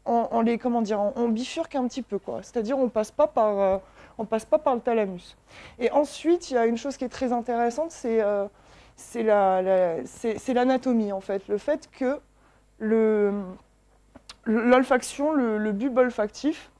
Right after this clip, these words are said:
eh ben, en fait, soit, euh, soit géographiquement, euh, hyper, euh, comment dire, hyper connecté et, euh, et qui va, qui va influencer toute cette zone. Euh, mais bon, je vais vous en parler un petit peu plus loin,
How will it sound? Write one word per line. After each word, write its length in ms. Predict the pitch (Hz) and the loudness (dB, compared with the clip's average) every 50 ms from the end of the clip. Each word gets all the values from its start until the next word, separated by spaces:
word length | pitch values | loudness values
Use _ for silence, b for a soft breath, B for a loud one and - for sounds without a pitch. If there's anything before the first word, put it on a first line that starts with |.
| b b b b b b b b b b b b _ | b b b b b b b b b b b b _
eh 80 | 214 214 | -2 0
ben, 120 | 208 226 | 2 4
en 140 | 220 214 214 | 4 2 2
fait, 320 | 208 - 285 302 330 - | 0 0 0 0 0 0
soit, 680 | - - - - - - - 269 254 269 285 302 311 - - | -6 -12 -14 -14 -16 -8 0 4 6 6 6 6 4 0 -2
euh, 1040 | 233 208 202 196 190 190 190 185 185 185 180 180 175 170 170 165 170 - 90 107 - - - - - - - - - - - | -2 0 0 2 2 2 2 0 0 0 0 0 0 0 0 -2 -2 -4 -6 -8 -10 -12 -14 -18 -20 -20 -20 -20 -14 -10 -8
soit 380 | - - - 262 277 277 269 | -8 -4 0 4 6 6 6
géographiquement, 1200 | 247 214 214 233 285 294 277 226 220 247 240 233 - 240 - - 233 240 262 277 311 320 277 - - _ - | 6 4 2 0 2 2 2 2 2 0 0 0 -2 -8 -4 0 2 4 4 4 4 0 -4 -8 -10 _ -4
euh, 800 | 202 202 196 196 190 185 185 180 175 175 - 123 123 123 113 - - - | -2 -2 0 0 -2 -2 -2 -2 -4 -4 -4 -4 -6 -6 -6 -8 -6 -4
hyper, 440 | 247 254 240 - 302 285 285 277 247 | -4 -4 -2 2 4 4 4 4 2
euh, 420 | 247 233 220 208 190 190 190 190 190 | 2 2 2 2 2 2 2 0 -2
comment 280 | - 247 233 220 208 | -2 -2 -2 -2 -2
dire, 260 | 196 190 208 202 165 - 277 | -4 -4 -6 -6 -4 -2 -2
hyper 320 | 269 233 294 294 294 - | 0 2 2 2 2 0
connecté 960 | - 269 240 240 226 - - 269 277 294 311 - - - 214 220 220 214 208 | -2 0 0 0 -2 -4 -4 -2 -2 -2 -2 -4 -4 -4 -2 0 0 0 2
et, 60 | 190 | 2
euh, 200 | 185 185 185 185 190 B B B B B B B B B - | 2 0 0 -2 -4 B B B B B B B B B -10
et 60 | 226 | -10
qui 160 | 208 - 247 233 | -8 -6 -2 0
va, 280 | 240 247 254 247 220 226 | 2 2 2 2 0 -4
qui 140 | - - 233 | -6 -4 -2
va 120 | 240 240 | 0 0
influencer 520 | 233 233 - - 247 233 233 233 - 285 - | 0 0 -2 -4 -2 -2 -2 -2 -4 -6 -6
toute 180 | - 285 - | -6 -8 -4
cette 220 | - 269 240 220 208 | -2 0 0 0 0
zone. 440 | 196 240 277 320 349 294 240 220 - B B B B B B B B B B B B B B B B B B B _ _ _ - | 0 0 0 0 -2 -4 -6 -6 -10 B B B B B B B B B B B B B B B B B B B _ _ _ 2
Euh, 1000 | 269 254 233 233 233 226 226 226 226 226 220 220 220 220 214 208 208 202 202 196 - | 4 6 6 6 6 4 4 4 4 4 4 4 4 4 4 4 2 2 0 0 0
mais 140 | 214 240 233 | 0 0 0
bon, 140 | 202 208 208 | 2 0 0
je 100 | 220 262 | 0 0
vais 60 | 262 | 0
vous 120 | 277 262 | 0 0
en 60 | 277 269 | 0 0
parler 240 | 277 262 262 262 | 2 2 2 2
un 100 | 262 247 | 2 0
petit 140 | 233 - - | -2 -4 -8
peu 140 | - 254 226 | -10 -10 -10
plus 140 | - - 226 | -6 -4 -2
loin, 300 | 226 233 247 269 269 | 0 2 2 2 0